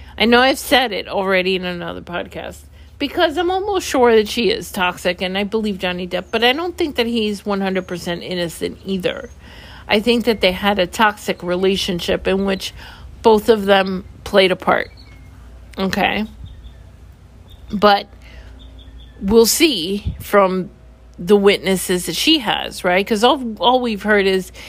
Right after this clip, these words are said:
he's a gentleman. He never raised his voice. Yeah, but we weren't there when it was just the two of them. We don't know how he reacted to, to her abuse. Not that it's not,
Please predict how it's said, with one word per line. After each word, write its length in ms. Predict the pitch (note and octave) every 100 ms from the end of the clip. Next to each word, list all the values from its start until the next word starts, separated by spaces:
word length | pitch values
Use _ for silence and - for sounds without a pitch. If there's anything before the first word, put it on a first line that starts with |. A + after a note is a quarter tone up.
| -
he's 240 | - A3+ G3+
a 80 |
gentleman. 960 | G3 G#3 G3+ F#3+ - F#3 E3+ E3+ E3+ E3+
He 220 | D#3+ F#3+
never 500 | G3 G3+ G3+ F#3+ G3+
raised 380 | F#3 F#3+ G3 F3
his 160 | F#3
voice. 600 | E3+ - G2 G2+ E3+ - - - - - -
Yeah, 540 | F#4 E4+ F4 D#4+ D4+ C4+ -
but 140 | A#3+ A#3+
we 160 | B3
weren't 400 | B3 B3+ B3 A3+
there 580 | G#3+ G#3 G#3 G3+ G#3 - - - - - - -
when 220 | G3 G3+
it 60 |
was 180 | F#3+ F3+
just 220 | F3+ F3
the 100 | -
two 220 | F3 G#3+ A3+
of 80 |
them. 180 | G#3 F#3+
We 80 | F#3+
don't 220 | G3 G3 F#3+
know 220 | G3 F#3+
how 220 | F#3 F#3
he 180 | G3 G3
reacted 580 | F#3+ G3 C4 - C4+ F#3
to, 220 | F#3 F#3 - - - -
to 140 | - G#3
her 280 | G#3+ G#3 F#3+
abuse. 580 | F3+ G#3 A#3+ G3 G3
Not 260 | G#3+ G#3 A3
that 180 | A#3 A3
it's 300 | A3 - -
not, 380 | G#3 G3+ A3